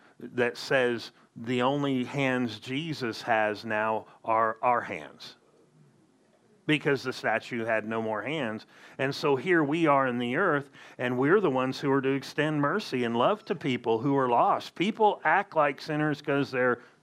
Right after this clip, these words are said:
sinners. They're bankrupt. They're poor.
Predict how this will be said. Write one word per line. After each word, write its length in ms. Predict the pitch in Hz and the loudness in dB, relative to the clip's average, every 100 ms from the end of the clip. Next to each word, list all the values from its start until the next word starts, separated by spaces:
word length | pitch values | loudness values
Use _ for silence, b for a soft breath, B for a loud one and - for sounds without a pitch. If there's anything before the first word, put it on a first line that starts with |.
| _ | _
sinners. 640 | - 143 131 87 80 - - _ _ _ _ _ _ b b b | -4 -2 -2 -4 -10 -16 -20 _ _ _ _ _ _ b b b
They're 180 | 156 156 | 2 4
bankrupt. 800 | 127 139 214 - 120 - - - - | 2 0 -2 0 0 0 -10 -20 -4
They're 240 | 113 139 | 2 2
poor. 720 | 143 - 160 214 185 82 71 | 2 0 4 6 6 0 -8